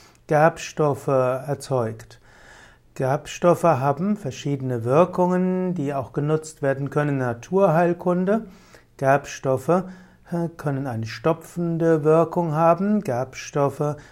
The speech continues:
haben aber auch negative Wirkung. Sie können blähen und sie können auch bestimmte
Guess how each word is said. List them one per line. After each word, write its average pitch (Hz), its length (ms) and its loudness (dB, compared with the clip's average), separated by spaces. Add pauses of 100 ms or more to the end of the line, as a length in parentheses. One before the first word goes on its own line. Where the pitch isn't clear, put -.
(100)
haben 139 240 0
aber 127 180 -2
auch 104 140 -8
negative 170 720 2
Wirkung. 175 480 2
Sie 127 120 -6
können 117 380 -8
blähen 156 580 2
und 165 180 -4
sie 165 140 -4
können 160 360 -2
auch 131 340 -2
bestimmte 170 960 -2